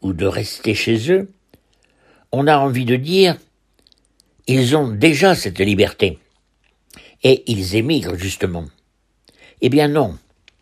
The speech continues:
Ceux qui émigrent aujourd'hui sont contraints d'émigrer.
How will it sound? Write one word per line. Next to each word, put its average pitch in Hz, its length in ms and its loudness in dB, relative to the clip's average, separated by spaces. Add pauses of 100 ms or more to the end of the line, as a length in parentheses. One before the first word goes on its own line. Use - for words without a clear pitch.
(840)
Ceux 165 320 0
qui 107 240 -2
émigrent 117 320 2
aujourd'hui 101 580 0 (680)
sont 123 280 0
contraints 131 460 0
d'émigrer. 87 560 -6